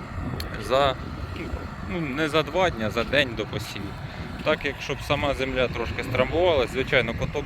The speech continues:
є. Ну, але нам, навіть якщо якийсь бур'янець зійде, нам це не страшно, ми будемо вносити,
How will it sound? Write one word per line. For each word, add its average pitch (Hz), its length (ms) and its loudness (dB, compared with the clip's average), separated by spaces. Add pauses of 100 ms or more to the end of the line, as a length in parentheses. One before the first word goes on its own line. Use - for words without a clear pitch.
є. 208 160 -2 (600)
Ну, 160 80 0
але 151 480 6 (140)
нам, 139 300 2 (180)
навіть 139 180 8
якщо 135 320 4
якийсь 127 280 2
бур'янець 123 640 0
зійде, 147 260 0
нам 123 200 2
це 123 120 -4
не 120 100 -2
страшно, 160 460 0
ми 131 140 -2
будемо 113 380 0
вносити, 120 540 -2